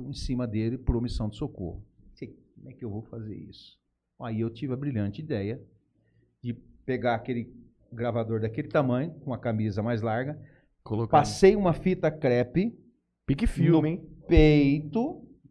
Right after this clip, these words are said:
Speaker 1: prendi um gravador embaixo da camisa, né?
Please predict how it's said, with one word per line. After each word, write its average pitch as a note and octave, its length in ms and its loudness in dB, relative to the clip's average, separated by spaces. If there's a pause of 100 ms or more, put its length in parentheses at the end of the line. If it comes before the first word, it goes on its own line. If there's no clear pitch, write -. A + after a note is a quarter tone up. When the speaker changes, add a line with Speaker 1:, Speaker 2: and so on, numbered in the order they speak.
(120)
Speaker 1:
prendi D3+ 460 0
um A3+ 100 -4
gravador C3+ 680 0
embaixo D3+ 480 -4
da D3+ 80 -6
camisa, F#3 560 -6 (320)
né? C#3+ 280 -2